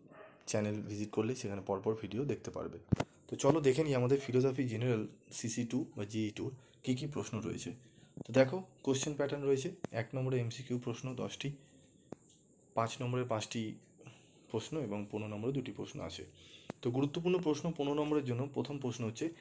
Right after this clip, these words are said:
জ্ঞানের উৎপত্তি বিষয়ে কান্টের বিচারবাদ সমালোচনা সহ ব্যাখ্যা করো। দেহ ও মনের সম্পর্ক বিষয়ে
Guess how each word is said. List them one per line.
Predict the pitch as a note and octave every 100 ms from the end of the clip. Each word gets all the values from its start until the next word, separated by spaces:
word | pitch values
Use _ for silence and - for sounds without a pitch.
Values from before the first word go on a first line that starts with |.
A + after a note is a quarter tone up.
| - - -
জ্ঞানের | A#2 A#2+ C#3+
উৎপত্তি | C3 B2+ C#3+ D3 C3+
বিষয়ে | A2+ D3+ A#2 A2+ - -
কান্টের | A2+ A#2 B2 B2+
বিচারবাদ | A#2 B2+ B2 B2+ B2+ -
সমালোচনা | - A2 A2+ A#2 A2+
সহ | A2+
ব্যাখ্যা | A2 G#2+ -
করো। | A#2 A#2+ B2+ - - - _ - - - - - _ -
দেহ | C3 D3
ও | F3+ D3
মনের | C3+ C3+ D3
সম্পর্ক | - - B2 C3 C3
বিষয়ে | C3 A2+ - A#2